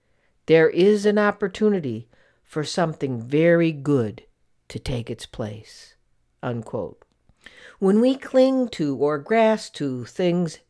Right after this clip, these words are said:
grasps to things as we would like them to be, rather than things as they are,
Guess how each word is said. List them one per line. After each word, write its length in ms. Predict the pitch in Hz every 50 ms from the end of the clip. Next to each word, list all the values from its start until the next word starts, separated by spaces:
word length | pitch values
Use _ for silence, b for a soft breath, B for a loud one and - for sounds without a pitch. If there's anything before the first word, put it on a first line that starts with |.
| _
grasps 680 | - - 160 170 180 180 180 - - - - - - - _ _ _ -
to 360 | - 156 135 135 135 131 - B B B B B
things 320 | B 180 175 180 175 156 160
as 140 | 160 143
we 120 | 156 151 139
would 180 | 139 147 143
like 340 | 143 156 185 214 220 214 -
them 180 | 151 110 104 101
to 120 | - -
be, 180 | - 95 90 107
rather 320 | 117 131 139 151 151 147
than 200 | 135 143 131 131
things 280 | 135 160 156 151 135 143
as 180 | 139 131 131
they 180 | 135 131 131 143
are, 420 | 170 180 156 107 101 107 143 156